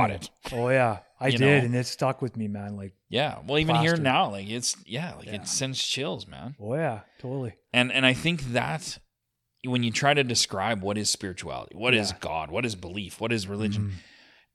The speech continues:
Speaker 2: it, it doesn't matter what it is for the masses 'cause it's whatever you need it to be.
Speaker 1: It's a connection, man.
Speaker 2: It is. And if,
Speaker 1: Right?
Speaker 2: if you need something in your life and you're open to that,
Speaker 1: Mm-hmm.
Speaker 2: it, something will happen.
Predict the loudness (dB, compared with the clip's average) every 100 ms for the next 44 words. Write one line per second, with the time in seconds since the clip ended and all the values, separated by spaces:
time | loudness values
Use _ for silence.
0 | -14 -4 -2 4 4 4 2 4 4 4
1 | -2 -12 -12 0 2 4 4 2 2 0
2 | 0 -2 -2 0 -2 -4 -12 -12 -4 0
3 | 0 2 2 2 0 -2 -10 _ -14 -2
4 | 2 2 2 0 -4 -8 -12 -14 -12 -6
5 | -2 0 2 2 0 -2 -6 -6 -10 2
6 | 6 8 6 4 2 2 2 0 -2 -6
7 | -4 0 2 2 0 2 0 0 -2 -2
8 | -2 -2 -2 -4 -4 -6 -12 _ _ _
9 | _ _ _ _ _ 0 0 0 -4 0
10 | 0 2 -2 0 0 0 0 -2 -2 -2
11 | 2 2 2 2 2 2 2 0 -4 -6
12 | -14